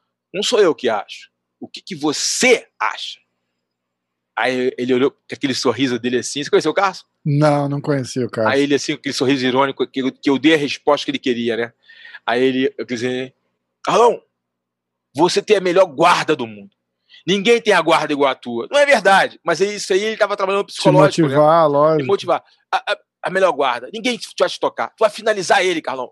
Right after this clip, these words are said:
Speaker 1: Carlão, tu vai finalizar ele." Aí eu, "Carson, se você, meu treinador, tá falando que eu vou finalizar ele, então eu finalizo. Eu luto."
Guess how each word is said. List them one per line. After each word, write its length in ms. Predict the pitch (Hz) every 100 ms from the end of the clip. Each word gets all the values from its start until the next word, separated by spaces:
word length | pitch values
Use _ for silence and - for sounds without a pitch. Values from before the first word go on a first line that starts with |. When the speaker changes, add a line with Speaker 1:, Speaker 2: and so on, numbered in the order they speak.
| -
Speaker 1:
Carlão, 280 | 233 262 -
tu 100 | -
vai 100 | 190
finalizar 480 | 233 240 226 220 175
ele." 260 | 147 120 _ _ _ _ _ -
Aí 80 | 202
eu, 220 | 220 214 _ _ _ -
"Carson, 380 | 202 - - _ _ -
se 160 | -
você, 320 | 175 175 - 240
meu 100 | 233
treinador, 540 | 233 196 147 120 -
tá 100 | 139
falando 200 | 147 156
que 60 | 165
eu 40 |
vou 60 | 151
finalizar 420 | 147 135 120 139
ele, 300 | 185 202 - _
então 260 | 233 - 466
eu 40 |
finalizo. 640 | - 233 240 196 190 - _ _ _ -
Eu 100 | 233
luto." 340 | 208 214 -